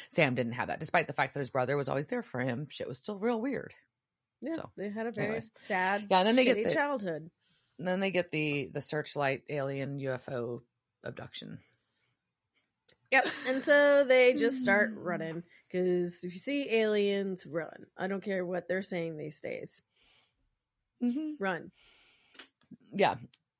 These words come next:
Speaker 1: And it's not aliens, it's Zachariah.
Speaker 2: Still run.
Speaker 1: Yeah.
Speaker 2: And he is like, "I'm evil, so I have to yep." And I yep, yep, yep,
Speaker 1: He
Speaker 2: yep,
Speaker 1: talks
Speaker 2: yep,
Speaker 1: a
Speaker 2: yep,
Speaker 1: lot.
Speaker 2: yep.
Speaker 1: He does make fun of them for trying to run from angels in heaven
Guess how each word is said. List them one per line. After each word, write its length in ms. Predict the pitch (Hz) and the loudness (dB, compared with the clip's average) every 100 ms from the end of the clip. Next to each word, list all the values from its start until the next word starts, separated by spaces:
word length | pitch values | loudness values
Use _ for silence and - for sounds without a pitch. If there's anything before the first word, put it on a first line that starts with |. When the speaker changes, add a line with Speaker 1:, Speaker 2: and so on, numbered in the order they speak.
| _ | _
Speaker 1:
And 300 | 240 233 226 | 2 4 2
it's 100 | 208 | 2
not 160 | 233 190 | 2 4
aliens, 460 | 147 143 139 139 | 4 2 0 -2
it's 120 | 139 - | -4 -2
Zachariah. 520 | 117 - - - 117 - _ _ _ _ | -4 -4 -4 -4 -6 -12 _ _ _ _
Speaker 2:
Still 300 | - - 349 | -12 0 0
run. 300 | 202 113 180 - _ _ _ _ _ _ - | 0 -6 -10 -18 _ _ _ _ _ _ -10
Speaker 1:
Yeah. 120 | - - - - | -10 -10 -18 0
Speaker 2:
And 180 | 262 | 2
he 180 | 302 269 | 4 4
is 300 | 262 247 247 | 6 6 4
like, 260 | 247 214 208 | 4 2 2
"I'm 140 | 220 | 0
evil, 560 | 254 294 294 277 262 254 | -2 -2 0 4 6 4
so 240 | 254 226 | 4 2
I 120 | 208 208 | 4 4
have 320 | 214 196 - | 2 0 -2
to 100 | 214 | -6
yep." 220 | 180 - - - _ _ | -6 -8 -12 -20 _ _
And 140 | 208 | -6
I 80 | 240 | -4
yep, 280 | 220 180 180 | -2 -2 -4
yep, 200 | 180 - | -8 -8
yep, 140 | 147 156 | -8 -8
Speaker 1:
He 80 | 165 | -8
Speaker 2:
yep, 100 | 110 | -8
Speaker 1:
talks 140 | 135 | -8
Speaker 2:
yep, 160 | - 143 | -8 -6
Speaker 1:
a 60 | |
Speaker 2:
yep, 80 | 113 | -4
Speaker 1:
lot. 200 | 107 110 | -4 -6
Speaker 2:
yep. 100 | 135 - - - - | -10 -18 -20 -20 -2
Speaker 1:
He 80 | 226 | 4
does 140 | 233 | 4
make 180 | 202 135 | 4 2
fun 180 | 170 151 | 2 4
of 80 | 135 | 4
them 180 | 131 | 2
for 100 | 127 | 0
trying 160 | 135 131 | -4 -4
to 60 | 117 | -2
run 160 | 107 | -2
from 180 | 117 117 | -4 -6
angels 340 | - 110 107 - | -6 -4 -6 -8
in 140 | 101 | -8
heaven 380 | 117 95 - | -6 -6 -8